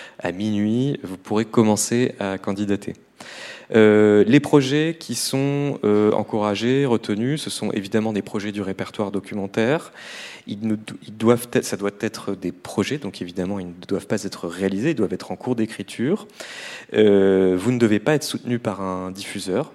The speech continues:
voilà, ça on vous invite, euh, euh, à le, à le mentionner et à être sincère. Euh, et puis c'est évidemment les écritures qui ont une forte, euh, valeur ajoutée créative qui sont, euh, qui sont recherchées.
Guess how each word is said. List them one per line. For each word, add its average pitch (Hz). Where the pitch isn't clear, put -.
voilà, 90
ça -
on 87
vous 87
invite, 92
euh, 85
euh, 90
à 98
le, 90
à 95
le 98
mentionner 101
et 90
à 87
être 87
sincère. 131
Euh, 104
et -
puis -
c'est 110
évidemment 110
les 101
écritures -
qui -
ont 101
une 98
forte, -
euh, 95
valeur 95
ajoutée 95
créative -
qui -
sont, 104
euh, 87
qui -
sont 92
recherchées. 101